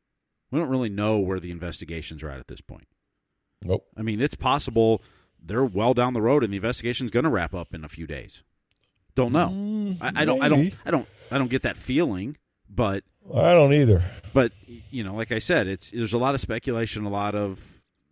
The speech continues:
Speaker 1: you know, posts on social media, et cetera. What's true, what's not, I don't think we know.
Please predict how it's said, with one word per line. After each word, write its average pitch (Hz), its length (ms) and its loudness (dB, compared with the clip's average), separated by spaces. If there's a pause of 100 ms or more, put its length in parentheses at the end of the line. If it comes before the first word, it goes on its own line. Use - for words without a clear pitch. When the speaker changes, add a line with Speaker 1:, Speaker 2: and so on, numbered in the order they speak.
(100)
Speaker 1:
you 117 100 -12
know, 95 180 -10 (100)
posts 113 320 0
on 104 100 -6
social 110 320 -2
media, 98 240 -6
et 85 80 -10
cetera. 107 460 -2 (1040)
What's 110 500 -4
true, 113 340 -2
what's 104 300 -2
not, 123 280 -4
I 101 80 -4
don't 107 140 -6
think 104 220 -6
we 92 120 -6
know. 80 340 -8